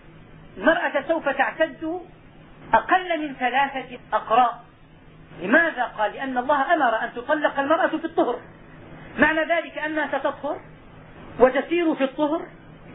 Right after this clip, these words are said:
وبعد ذلك إن بدا لزوجها قبل أن يمسها أن يطلقها، يجوز له أن يطلقها، فإذا طلقها بعد يوم من طهرها سوف تعتد هذا الطهر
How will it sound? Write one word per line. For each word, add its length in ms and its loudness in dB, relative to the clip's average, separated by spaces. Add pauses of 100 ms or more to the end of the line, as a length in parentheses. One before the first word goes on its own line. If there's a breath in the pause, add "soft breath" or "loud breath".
وبعد 300 4
ذلك 440 -6
إن 220 -10
بدا 280 2
لزوجها 540 -2 (160)
قبل 240 0
أن 260 -4
يمسها 720 2
أن 140 -2
يطلقها، 760 2 (400)
يجوز 260 2
له 200 4
أن 100 -4
يطلقها، 600 0 (440 loud breath)
فإذا 260 4
طلقها 520 -4
بعد 220 -2
يوم 260 -2
من 380 -8
طهرها 480 0 (640)
سوف 200 6
تعتد 440 0
هذا 380 -2 (720)
الطهر 440 2